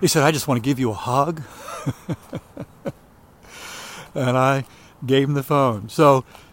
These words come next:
in one day, while Ava's out, walking and running, she finds someone's credit card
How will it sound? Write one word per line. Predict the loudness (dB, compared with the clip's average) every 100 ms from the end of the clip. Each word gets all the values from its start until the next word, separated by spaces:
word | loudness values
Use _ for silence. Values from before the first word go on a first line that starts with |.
| _
in | 4 4
one | 8 8 10
day, | 10 10 10
while | 8 8 6
Ava's | 6 2 4
out, | 6 6 4 0 _ -20 -20 _ _ _ _ -20 -20 _ -2
walking | 6 6 6 2 2
and | 2
running, | 4 4 2
she | -2 -4
finds | 2 2 2 0
someone's | -2 2 0 -2
credit | 0 4 6 4
card | 4 6 4